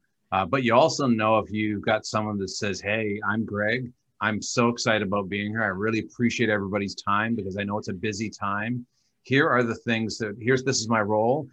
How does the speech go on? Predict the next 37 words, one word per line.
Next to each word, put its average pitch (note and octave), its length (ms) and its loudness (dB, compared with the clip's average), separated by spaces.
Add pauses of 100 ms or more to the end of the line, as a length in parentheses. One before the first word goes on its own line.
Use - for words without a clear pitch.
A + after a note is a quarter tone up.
(140)
Here D3+ 140 0
are D#3 40 -4
the B2 120 -4
things B2 240 0
we're A2+ 80 -2
gonna A2 160 0
be G#2 100 -4
talking G#2+ 380 0
about G#2 120 -2
going G#2 260 -2
forward." A#2+ 420 0 (300)
You C#3 180 0
know, A2+ 160 2
that C3 420 2 (200)
even D#3 260 2
the D3+ 200 -2
energy C3+ 500 2
level F#2+ 560 -2
can G#2 140 -6
help A2 420 -2
set G#2+ 340 0
up G2+ 240 0 (380)
what G#2+ 300 -2
you A2 100 -2
want G#2 200 -2
to G2+ 60 -2
achieve G2 380 -6
in F#2+ 100 -6
that F#2+ 140 -8
meeting. F#2 260 -8
So G2 180 -10
facilitators C3+ 520 -6
have G#2 200 0
such - 460 -6
a C3 60 -8
key A#2+ 280 -4
role F#2+ 520 -2